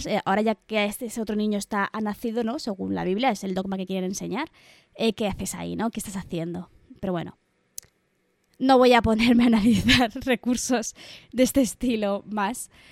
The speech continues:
o no durante, eh, tanto rato más. Esto es la historia de los Reyes Magos. Ahora, si te fijas, su aporte está, sí que es una escena muy importante, el nacimiento y la adoración, y la adoración posterior, porque tardan unos,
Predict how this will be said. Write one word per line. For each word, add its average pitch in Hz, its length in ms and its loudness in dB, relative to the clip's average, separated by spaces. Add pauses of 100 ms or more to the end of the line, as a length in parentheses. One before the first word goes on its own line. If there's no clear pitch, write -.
(140)
o 214 180 4
no 208 200 6
durante, 202 460 -2
eh, 180 400 -2
tanto 220 280 2
rato 185 240 -6
más. - 340 -10 (920)
Esto 349 200 2
es 415 60 4
la 294 60 6
historia 269 320 2
de 220 60 4
los 185 140 0
Reyes 185 300 -2
Magos. 180 420 -6 (220)
Ahora, 220 420 6 (640)
si - 120 -6
te 226 80 2
fijas, 349 560 -2
su - 220 2
aporte 330 520 2 (100)
está, - 340 -4
sí - 160 -6
que 403 80 -2
es 339 60 -4
una 339 100 4
escena 269 240 2
muy 240 160 4
importante, 220 520 0
el 294 80 0
nacimiento 208 640 -4 (800)
y 254 100 0
la 214 80 2
adoración, 190 560 -2
y 208 60 -8
la 180 100 -6
adoración 170 420 -6
posterior, 185 440 -6
porque 196 180 -4
tardan 190 240 -4
unos, 185 260 -2